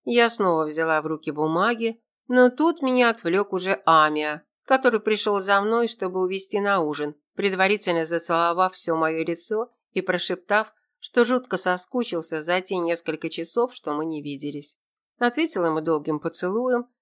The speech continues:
который жалко было прерывать. Сегодня за ужином к нам присоединились две пары – которые пришли с испытания первыми.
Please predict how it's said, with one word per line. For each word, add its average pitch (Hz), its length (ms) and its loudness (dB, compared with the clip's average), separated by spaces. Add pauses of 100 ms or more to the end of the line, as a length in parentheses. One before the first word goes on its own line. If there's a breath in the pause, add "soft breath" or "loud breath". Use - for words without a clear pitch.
(100)
который 202 400 -2
жалко 202 420 -4
было 151 260 -6
прерывать. 143 720 -10 (840)
Сегодня 233 480 4
за 226 180 8
ужином 208 380 2
к - 80 -12
нам 190 200 0
присоединились 185 880 0
две 175 220 -2
пары – 196 440 0 (320)
которые 185 400 0
пришли 175 460 -4
с 165 100 -10
испытания 175 640 -4
первыми. 139 640 -6